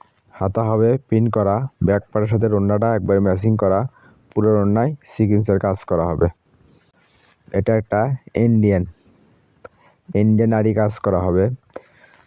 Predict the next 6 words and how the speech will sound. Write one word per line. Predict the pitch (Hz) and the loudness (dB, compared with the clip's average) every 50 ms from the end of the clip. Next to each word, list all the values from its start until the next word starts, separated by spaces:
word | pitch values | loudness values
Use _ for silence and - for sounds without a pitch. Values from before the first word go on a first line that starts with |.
| _ _ _ _ _ _ _ _ - | _ _ _ _ _ _ _ _ -4
পুরো | - 113 123 123 110 | 0 2 2 2 2
বডি | 104 110 107 117 107 - | 2 0 0 -2 0 0
কাজ | 113 104 92 101 101 | 0 0 0 0 0
হবে | 87 90 95 101 120 127 - _ - - - | 2 2 2 2 0 -2 -6 _ -8 -4 -2
এবং | 98 104 107 110 110 107 104 | 0 2 2 2 2 2 0
স্টোন | - _ - - 120 120 | -2 _ -4 0 0 2